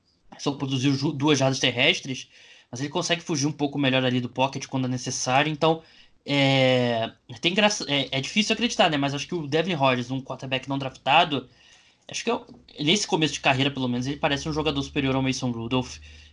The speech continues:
e deu uma oportunidade maior aos Steelers. E, e Steelers agora que continuam, eles estão, estariam nos playoffs nesse momento, e é, é, é o que você falou, Rodrigo, é, é inacreditável mesmo. Acho que, acho que a gente que,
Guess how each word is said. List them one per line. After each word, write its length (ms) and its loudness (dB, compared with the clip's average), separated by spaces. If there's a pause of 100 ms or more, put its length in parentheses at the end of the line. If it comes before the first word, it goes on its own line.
e 100 2
deu 160 6
uma 300 6
oportunidade 580 -2
maior 420 0 (220)
aos 160 0
Steelers. 720 2 (420)
E, 480 2
e 60 2
Steelers 340 4
agora 300 6
que 140 0
continuam, 500 2
eles 140 4
estão, 500 2
estariam 300 -2
nos 100 -4
playoffs 400 0
nesse 240 -6
momento, 640 -4 (640)
e 640 2
é, 260 -8
é, 80 -6 (200)
é 80 2
o 40 0
que 60 -4
você 80 -4
falou, 240 4
Rodrigo, 280 2
é, 160 4
é 140 0
inacreditável 640 -2
mesmo. 280 0
Acho 160 -6
que, 320 0 (600)
acho 160 -6
que 60 -2
a 60 4
gente 180 -6
que, 140 0